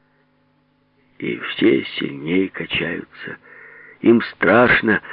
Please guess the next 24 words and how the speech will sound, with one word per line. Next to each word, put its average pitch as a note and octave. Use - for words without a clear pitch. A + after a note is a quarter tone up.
что -
не F#2
хватит A2+
силы B2
за A2
передового G#2
цепляться, G2+
и F#2+
руки G#2+
разожмутся, G2
и F2+
от F#2
этого A2+
страха A#2
женщины A2
кричать G2
начинают. A2
И -
так C#3
вся -
очередь B2
воет, C#3
и, G2+
кажется, A2+